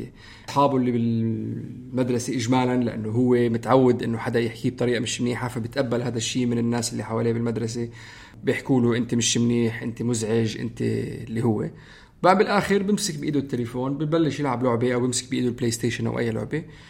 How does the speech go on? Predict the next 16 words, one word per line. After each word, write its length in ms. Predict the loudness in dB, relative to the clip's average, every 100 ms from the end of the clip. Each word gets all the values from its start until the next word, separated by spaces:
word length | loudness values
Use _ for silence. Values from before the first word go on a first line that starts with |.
| -20 -20 -4
وبربح، 640 | 2 10 10 10 4 2
آه، 340 | -2 0 0 0
أول 680 | 2 4 4 2 0 -2 2
مرحلة، 480 | 2 2 -2 -2 -6 -14 -20 -20 -10
وبقول 460 | -4 0 4 4 6
له 220 | 6 6
اللعبة، 960 | 6 2 0 -6 -14 -2 6 6 8 4
بتقول 320 | 4 2 2
له: 260 | 2 -2 -8 -18 -20 -20 -20 -20 -20 -20 -20 -14
"أحسنت" 400 | -6 -4 -4 -6 -18 -20 -20 -20 -2 2
أو 120 | 4
"برافو 300 | 6 6 6
عليك". 480 | 6 6 4 -6 -18 -20 -20 -20 -20 -20 0
فجأة 440 | 2 4 6 4
بنتبه 600 | 4 4 2 4 2 4
إنه 560 | 2 2 0 -2 -6